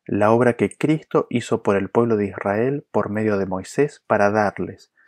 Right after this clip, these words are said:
predicarles el Evangelio de Cristo a los israelitas, dado que la liberación que Dios se proponía darles era espiritual en primer lugar.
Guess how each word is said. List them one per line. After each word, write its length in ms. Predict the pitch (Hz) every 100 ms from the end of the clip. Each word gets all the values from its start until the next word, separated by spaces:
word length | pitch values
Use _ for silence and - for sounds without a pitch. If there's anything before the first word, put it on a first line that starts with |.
| _ _ -
predicarles 840 | 104 98 92 127 143 147 147 -
el 140 | 110 107
Evangelio 540 | 98 98 - 127 120
de 120 | 101
Cristo 540 | - 135 143 - 139 -
a 80 | 110
los 200 | 107 -
israelitas, 720 | 101 104 98 98 - - - _ _ _ _ _ -
dado 220 | 110 107
que 80 | 107
la 80 | 101
liberación 580 | 101 101 - - 123
que 160 | 113 107
Dios 220 | 110 113
se 120 | -
proponía 500 | - 113 - 101 104
darles 500 | 98 127 147 147 - -
era 200 | 107 104
espiritual 760 | - 104 95 - 98 117 -
en 180 | - 107
primer 280 | - 101 98
lugar. 380 | 92 92 95